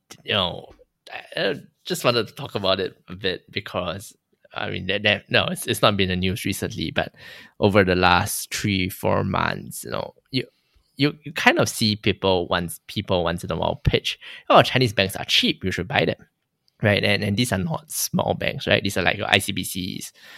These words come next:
um, you know, Agricultural Bank, Bank of China.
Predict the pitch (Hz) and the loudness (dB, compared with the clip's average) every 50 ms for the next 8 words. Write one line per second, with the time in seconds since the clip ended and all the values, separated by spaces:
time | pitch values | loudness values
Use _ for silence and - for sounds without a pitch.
0 | - - - _ _ _ _ _ _ - - 110 107 104 104 104 101 101 104 - | -20 -20 -20 _ _ _ _ _ _ -2 2 2 2 2 2 0 0 0 -2 -2
1 | - - 107 95 104 95 98 95 - 104 101 107 - - 156 151 143 135 127 123 | -2 -2 -2 -2 0 0 -2 -2 0 -2 -4 0 4 6 8 8 8 6 4 4
2 | 123 123 113 - - - - - - - - - 135 123 117 117 113 110 107 104 | 0 -2 -4 -8 -8 -10 -8 -8 -8 -8 -2 2 2 2 4 4 2 2 2 2
3 | 101 101 98 - - | 0 -2 -4 -6 -8